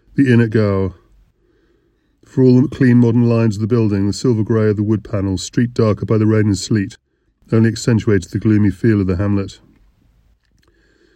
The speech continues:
The antithesis of vibrant, it felt abandoned, as if all the energy had been sucked down into the bog. Nin was uncharacteristically reticent about ringing the bell. It was still early,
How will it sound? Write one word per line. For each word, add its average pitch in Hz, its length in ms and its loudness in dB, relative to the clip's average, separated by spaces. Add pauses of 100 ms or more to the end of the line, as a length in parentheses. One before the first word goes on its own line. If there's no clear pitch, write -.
(220)
The 127 80 2
antithesis 120 600 0
of 107 100 -2
vibrant, 110 520 -2
it 120 100 -6
felt 110 200 -2
abandoned, 98 680 0
as 101 120 -2
if 98 120 -4
all 113 100 2
the 120 140 0
energy 110 220 2
had 101 80 -2
been 101 100 -2
sucked 113 380 -8
down 101 220 -2
into 92 180 -4
the - 100 -10
bog. 95 380 -4 (1800)
Nin 139 160 4
was 127 100 4
uncharacteristically 147 760 0
reticent 143 460 0
about 110 160 -4
ringing 101 240 2
the 98 80 0
bell. 95 340 -2 (720)
It - 40 -6
was 123 120 0
still 139 260 2
early, 117 360 2